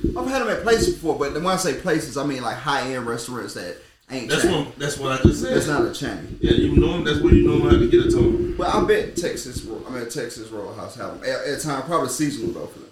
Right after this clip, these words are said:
Speaker 2: Bro, Texas Roadhouse got the wildest steak. Like, when you walk in, it's a clear glass,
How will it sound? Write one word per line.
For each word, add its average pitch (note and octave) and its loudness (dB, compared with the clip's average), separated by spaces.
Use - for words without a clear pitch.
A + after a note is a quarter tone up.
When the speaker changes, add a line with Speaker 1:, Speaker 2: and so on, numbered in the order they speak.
Speaker 2:
Bro, C#3+ 2
Texas A3 0
Roadhouse D#3+ 2
got A2+ -4
the G#2+ -6
wildest A#2 -2
steak. G#2 -6
Like, A2 -6
when C3 -4
you C#3+ -4
walk C#3+ 0
in, C#3 0
it's B2 -6
a G2+ -12
clear D3+ -2
glass, A#2+ -4